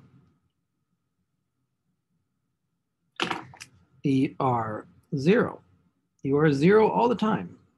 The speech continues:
except at one moment when you go to infinity.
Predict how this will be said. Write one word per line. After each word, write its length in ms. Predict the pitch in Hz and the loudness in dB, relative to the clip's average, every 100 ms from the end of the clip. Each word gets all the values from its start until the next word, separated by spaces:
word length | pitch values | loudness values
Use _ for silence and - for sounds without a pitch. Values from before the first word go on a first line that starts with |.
| _ _ _ _ _ _ _ _ | _ _ _ _ _ _ _ _
except 600 | - - 180 208 - - - - _ _ _ _ _ _ - | -16 -6 -2 -2 -4 -18 -20 -20 _ _ _ _ _ _ -10
at 120 | 135 | -8
one 360 | 147 139 180 175 | -6 0 2 4
moment 380 | 139 110 - - _ - _ _ _ _ _ _ _ _ _ _ _ _ _ _ _ _ _ _ _ _ _ _ _ | 2 -6 -16 -20 _ -20 _ _ _ _ _ _ _ _ _ _ _ _ _ _ _ _ _ _ _ _ _ _ _
when 180 | 143 147 | 0 2
you 100 | 143 | 2
go 220 | 139 160 | 4 4
to 160 | 165 156 | 4 2
infinity. 640 | 135 - 165 127 - - | 0 0 0 0 -8 -20